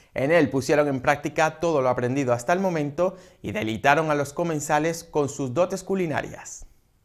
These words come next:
El alumnado del programa En Alternancia con el Empleo, Mogán Mesabe, prosigue su formación para la obtención del certificado de profesionalidad en servicios de bar y cafetería nivel dos.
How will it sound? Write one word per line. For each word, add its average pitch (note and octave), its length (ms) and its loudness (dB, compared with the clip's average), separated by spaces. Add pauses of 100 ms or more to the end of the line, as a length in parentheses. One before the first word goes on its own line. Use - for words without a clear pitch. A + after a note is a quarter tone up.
(300)
El A#2+ 140 2
alumnado D3+ 440 6
del F3+ 160 4
programa F3+ 360 4
En F3 60 0
Alternancia E3+ 600 0
con E3 120 -2
el D#3+ 100 0
Empleo, F#3 400 2
Mogán F#3 380 0
Mesabe, F3 440 2
prosigue C#3+ 460 -4
su D3 140 -4
formación D3+ 680 -4
para D3 160 2
la D3 100 4
obtención D3 600 -2
del B2 120 -2
certificado C3+ 800 -2
de C#3+ 120 -2
profesionalidad D3 920 0 (300)
en A2 140 -4
servicios B2+ 540 -2
de C3+ 120 2
bar D3 160 4
y - 20 -6
cafetería D#3 640 -2
nivel B2+ 340 -2
dos. F#3 380 -2